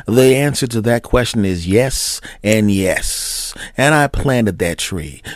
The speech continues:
When that tree was planted, it was a little tiny tree, and I put it in the ground myself,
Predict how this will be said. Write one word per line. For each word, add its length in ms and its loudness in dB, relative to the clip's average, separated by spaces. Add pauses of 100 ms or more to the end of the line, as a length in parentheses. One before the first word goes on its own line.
When 180 0
that 160 0
tree 280 2
was 200 0
planted, 420 -2
it 40 2
was 180 0
a 60 0
little 280 0
tiny 440 -4
tree, 500 -4 (220)
and 260 -2
I 100 -2
put 280 2
it 100 2
in 120 0
the 80 -2
ground 440 -2
myself, 760 -4